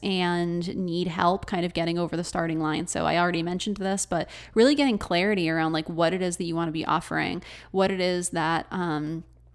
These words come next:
you can start offering right now, how that fits into your long-term vision for your business,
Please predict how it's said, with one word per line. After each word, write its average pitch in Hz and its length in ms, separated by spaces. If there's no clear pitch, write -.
you 196 300
can 190 260
start 175 260
offering 170 460
right 160 260
now, 233 400
how 202 240
that 196 180
fits 196 200
into 185 260
your 165 140
long-term 170 640
vision 208 280
for 220 120
your 220 140
business, 247 460